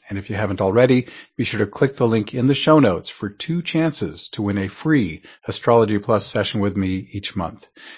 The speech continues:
And as we come into April, we have a waning moon. So now let's move to our individual days of the month. On Friday, April first, no fooling, Aries new moon. A new moon at two twenty-four A M Eastern Daylight Time. That's at eleven degrees, thirty minutes Aries.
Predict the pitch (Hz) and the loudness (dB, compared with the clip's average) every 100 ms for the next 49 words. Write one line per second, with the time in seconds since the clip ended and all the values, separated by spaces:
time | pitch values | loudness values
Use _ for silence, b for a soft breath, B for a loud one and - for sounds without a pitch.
0 | _ 107 92 98 - 113 101 104 110 131 | _ -6 -4 -4 -2 -2 0 0 0 4
1 | 107 104 98 98 - 101 95 92 95 92 | 4 4 -2 -4 -4 -6 -4 -4 -2 -4
2 | 92 104 92 90 85 101 _ B B B | -6 -8 -8 -8 -10 -16 _ B B B
3 | - 107 101 98 98 107 101 104 101 101 | -2 2 4 2 0 -4 0 -2 0 -2
4 | 98 127 147 139 131 123 120 - 104 101 | 0 2 2 2 2 0 -2 -4 -6 -4
5 | 87 - - - _ _ _ _ - 110 | -4 -6 -14 -20 _ _ _ _ -4 -2
6 | 101 107 110 107 110 110 107 - 131 151 | 2 4 6 4 4 2 2 2 2 2
7 | 113 107 104 - 151 165 160 - 113 131 | -2 -2 -2 0 0 0 -2 -4 0 4
8 | 143 143 139 - - 120 127 127 127 127 | 6 6 4 -2 -4 0 2 2 2 2
9 | 180 214 - _ B B B 110 107 117 | 0 -4 -10 _ B B B -4 0 2
10 | 120 120 110 98 - - 147 147 143 127 | 4 2 2 -2 -6 -4 -4 -2 -2 -2
11 | 123 - 127 120 123 120 120 113 131 143 | -4 2 2 2 2 0 0 0 0 0
12 | - 117 - 120 107 117 110 104 104 - | -2 -6 -4 -4 2 4 6 4 2 -4
13 | 131 147 107 98 107 101 117 120 107 107 | -6 -2 -4 -4 -4 0 0 0 0 0
14 | 110 104 - 117 107 104 101 101 95 107 | 2 0 -2 0 0 0 0 -2 0 2
15 | 92 - - | 0 -2 -10